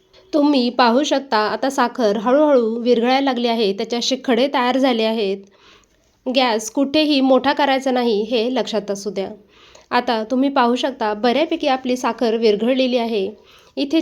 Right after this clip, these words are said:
छान असं आपलं कॅरमल तयार झालेलं आहे. अगदी मधासारखंच हे दिसतं. आता यामध्ये आपल्याला पाव वाटी पाणी घालायचं आहे. पाव वाटी म्हणजे अर्ध्याच्या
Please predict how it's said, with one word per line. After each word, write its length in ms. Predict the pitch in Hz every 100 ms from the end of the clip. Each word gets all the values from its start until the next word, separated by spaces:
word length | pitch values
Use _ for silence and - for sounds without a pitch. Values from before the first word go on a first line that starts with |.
| -
छान 260 | 285 277 294
असं 200 | 277 247
आपलं 260 | 240 254 262
कॅरमल 520 | 233 226 254 233 208 208
तयार 260 | 220 208 247
झालेलं 380 | 254 233 233 226
आहे. 320 | 226 190 208 214 - _ _ _ _ _ _ _
अगदी 400 | 269 262 247 262
मधासारखंच 800 | 262 226 233 277 269 269 240 233 262
हे 80 |
दिसतं. 420 | 226 214 - 196 196 196 _ _ - -
आता 260 | - 214 330
यामध्ये 440 | 349 320 320 302
आपल्याला 480 | 285 277 277 254 202
पाव 380 | 196 269 247 294
वाटी 280 | 294 269 254
पाणी 320 | 254 220 220
घालायचं 340 | 220 214 214
आहे. 280 | 214 208 202 208 - - _
पाव 260 | 269 269 359
वाटी 260 | 339 330 330
म्हणजे 460 | 330 294 277 240 - -
अर्ध्याच्या 580 | 240 202 285 285 247